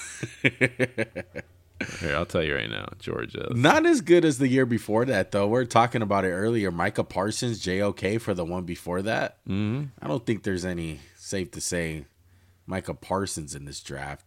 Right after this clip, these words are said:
Speaker 1: Very interesting on where the linebacking position is, man. They're getting smaller. They really are.
Speaker 2: They're, like, all failed running backs now.
Speaker 1: That and, like, I feel like the league is just littered with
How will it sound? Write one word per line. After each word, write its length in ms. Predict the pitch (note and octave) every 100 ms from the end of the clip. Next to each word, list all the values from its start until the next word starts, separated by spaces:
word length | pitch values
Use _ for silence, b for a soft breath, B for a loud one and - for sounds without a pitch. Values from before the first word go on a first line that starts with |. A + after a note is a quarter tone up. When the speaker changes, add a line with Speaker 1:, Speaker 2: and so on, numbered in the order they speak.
| B B B
Speaker 1:
Very 380 | - B2+ G3+ B3 A3
interesting 520 | D3+ - C#3 C#3+ B2
on 120 | A2
where 100 | A2+
the 100 | G#2+
linebacking 1160 | G2 G2 G#2 - E2+ E2+ F#2+ F2+ F#2 F2 F2 D#2 _ _ _ -
position 480 | F#2 F#2+ F#2 F#2+ D#2
is, 260 | F2 D2+
man. 200 | D2+ D#2
They're 120 | D#2+
getting 380 | F2+ F2+ C3+ C#3
smaller. 560 | - - E2 F2 C#2 - _ _ _ _ _ _ _ _
They 140 | F#2
really 280 | G#2+ A#2+ A2
are. 300 | E2+ D2+ C#2+ - -
Speaker 2:
They're, 100 | G#2+
like, 160 | A2+
all 120 | B2 A#2+
failed 320 | - A#2 F#2+
running 280 | G#2+ B2+ C#2+
backs 360 | B1 C2 -
now. 280 | D#2+ C2 E2 - -
Speaker 1:
That 340 | G#2+ C#3 D3+
and, 140 | C#3 B2+
like, 340 | B2 A2+ G2 -
I 140 | A2 A2+
feel 220 | - C3
like 220 | B2+ A#2+
the 80 | A#2
league 260 | G#2+ A2+
is 240 | G#2+ F#2 -
just 340 | G2+ - - -
littered 640 | F2+ F#2+ A2+ G#2+ E2 C#2+ - _ -
with 480 | E2+ G2 F#2 -